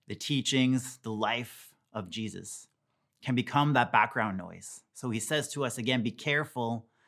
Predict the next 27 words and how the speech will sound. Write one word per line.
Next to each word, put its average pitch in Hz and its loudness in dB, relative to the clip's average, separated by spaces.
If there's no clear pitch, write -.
how - -4
you 117 -4
listen. 104 -4
Be 107 -4
careful 147 0
that 127 2
you 123 0
don't 143 0
just 135 -2
hear 180 4
and 120 0
let 123 4
it 117 0
go 117 2
in 139 2
one 131 4
ear 110 0
and 107 -6
out 110 -4
the 110 -2
other. 104 -4
Be 98 -4
careful 139 -2
that 131 -2
you 117 -2
do 175 0
something 127 -4